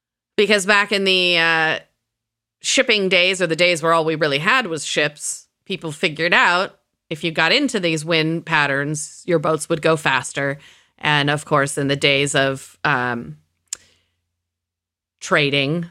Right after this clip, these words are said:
via boat or pff, slavery and things like that,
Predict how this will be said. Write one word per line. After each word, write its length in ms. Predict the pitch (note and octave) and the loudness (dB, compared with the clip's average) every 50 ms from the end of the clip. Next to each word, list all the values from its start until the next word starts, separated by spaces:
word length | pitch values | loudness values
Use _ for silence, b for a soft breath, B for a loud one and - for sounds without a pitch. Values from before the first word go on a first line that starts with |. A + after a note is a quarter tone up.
| _ _ _ _ | _ _ _ _
via 220 | - D#3 D3 D3 | 0 2 2 4
boat 400 | C#3+ D3+ C#3+ C#3+ C#3+ C#3+ E3 D#3 | 4 4 4 4 4 2 2 2
or 400 | F3 E3+ D3+ C#3+ C#3 C#3 C#3 - - | 2 4 4 4 4 2 0 -4 -8
pff, 240 | - - - - - _ _ _ _ _ _ _ _ _ _ _ _ _ _ _ _ - | -14 -14 -14 -16 -20 _ _ _ _ _ _ _ _ _ _ _ _ _ _ _ _ -8
slavery 640 | - - E3+ E3+ D#3 D3+ D3 C#3+ C#3 C3+ D3 D#3+ | -4 0 2 2 2 4 4 2 2 2 2 2
and 140 | D#3+ D3 C#3 | 2 0 0
things 220 | E3 D#3 D#3+ D3 | 0 0 0 2
like 160 | C#3+ C3 C3+ - | 0 0 2 2
that, 280 | E3 F#3 B3+ D4+ - | 2 2 2 2 -2